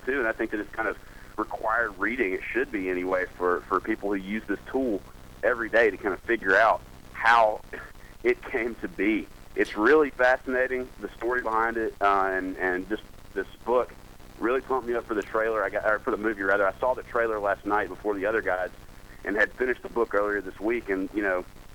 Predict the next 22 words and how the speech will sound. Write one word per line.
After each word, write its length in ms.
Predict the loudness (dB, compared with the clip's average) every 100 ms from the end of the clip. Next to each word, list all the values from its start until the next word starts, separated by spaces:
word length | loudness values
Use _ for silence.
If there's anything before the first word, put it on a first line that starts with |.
| -14 -10
you 100 | -6 2
see 260 | 2 2
little 260 | 2 2 2 0
scenes 380 | -2 0 -2 -6 -12 -18 -6 2
that 140 | 6
are, 240 | 6 4 -2 -14
you, 100 | -12 -12 -10
you 120 | -8
clearly, 560 | -4 2 4 4 4 -4
if 80 | -8
you've 100 | -2
read 120 | 0 0
the 60 |
book, 240 | 0 0 -2
can 140 | -8
see 200 | 0 0
what's 260 | 2 -2 0
going 280 | 0 2 4
on 260 | 4 4
and 80 | 0
who's 220 | -2 -2
involved. 500 | 0 0 4 4 2